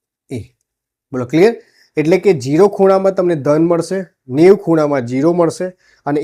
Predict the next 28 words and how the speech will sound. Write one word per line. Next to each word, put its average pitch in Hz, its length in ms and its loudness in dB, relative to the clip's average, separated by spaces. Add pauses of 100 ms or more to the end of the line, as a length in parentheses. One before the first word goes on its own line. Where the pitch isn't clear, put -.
એકસો 196 260 2
એંસીમાં 170 360 0
તમને 143 260 -2
મળશે 135 220 -4 (140)
ફ્લક્સ 185 280 -4 (240)
ઋણ 156 240 0
મળશે. 107 240 -12 (340)
બસ 156 180 -4 (160)
આનું 196 220 4
આ 202 80 4
જ 202 80 -14
તમારે 170 260 0
અહીંયા 156 220 -2
આવશે, 151 180 -4 (100)
ફરીથી 165 420 -2 (480)
સિમ્બોલ 175 400 2
ચેન્જ 160 260 -4
થશે, 160 240 -2 (420)
જવાબમાં 170 520 0
કોઈ 156 120 -6
ચેન્જ 131 240 -4
થશે 120 220 -6 (260)
નહીં. 120 160 -10
તો 151 60 -2
અહીંયા 165 220 4
લખી 156 180 -2
લઉં 135 160 2
છું. 151 80 -20